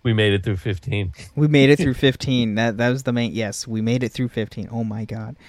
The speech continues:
Speaker 1: I kinda
Speaker 2: Yeah.
Speaker 1: wanna go play it again now after reading all, like,
Speaker 2: <laughs>
Speaker 1: this,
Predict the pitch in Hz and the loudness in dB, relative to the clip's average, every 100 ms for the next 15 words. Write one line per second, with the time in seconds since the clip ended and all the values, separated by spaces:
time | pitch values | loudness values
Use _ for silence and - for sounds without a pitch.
0 | - - - _ _ _ _ _ _ _ | -20 -20 -20 _ _ _ _ _ _ _
1 | - 127 139 233 262 196 - 104 92 - | -2 2 4 2 0 -2 -2 0 0 0
2 | 175 156 95 101 101 98 101 98 92 98 | 0 0 0 0 0 0 0 0 -2 -4
3 | 127 156 98 98 90 466 - 190 - | -2 -2 -2 -2 -2 -4 -4 -6 -8